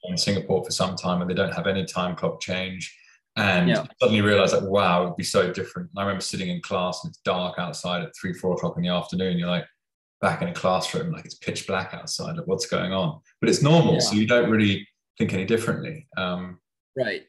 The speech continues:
Speaker 2: e-, exactly. And, and so, you know, the, the way that the sort of seasons proceed up there is just, again, th-, that I,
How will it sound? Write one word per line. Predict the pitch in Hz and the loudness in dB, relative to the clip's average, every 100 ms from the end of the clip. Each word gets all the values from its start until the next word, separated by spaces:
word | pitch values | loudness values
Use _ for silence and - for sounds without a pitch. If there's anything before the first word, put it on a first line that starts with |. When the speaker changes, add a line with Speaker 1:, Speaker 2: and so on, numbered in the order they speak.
| - | -10
Speaker 2:
e-, | 117 - | -10 -6
exactly. | 117 107 101 - 98 95 95 | -6 -4 -6 -6 -8 -6 -6
And, | 95 - 90 | -8 -12 -12
and | 95 104 | -10 -10
so, | - 98 90 87 - _ | -8 -6 -6 -8 -12 _
you | 107 | -18
know, | 76 76 | -14 -14
the, | - 87 85 73 73 - 87 - | -10 -8 -6 -8 -12 -20 -20 -10
the | 98 | -6
way | 104 104 | -2 -2
that | 98 98 - | -2 -8 -8
the | 92 90 85 85 | -8 -6 -6 -8
sort | - 85 | -10 -10
of | 80 | -8
seasons | - 101 95 87 82 | -6 -6 -6 -8 -10
proceed | - - - 101 98 87 | -14 -16 -10 -8 -6 -8
up | - - | -12 -8
there | 82 85 | -6 -6
is | 80 | -10
just, | - - - | -14 -16 -14
again, | - 95 76 78 85 - - | -6 -4 -4 -8 -10 -14 -12
th-, | 78 73 | -10 -4
that | 98 - - | -4 -4 -4
I, | 98 101 | -2 -2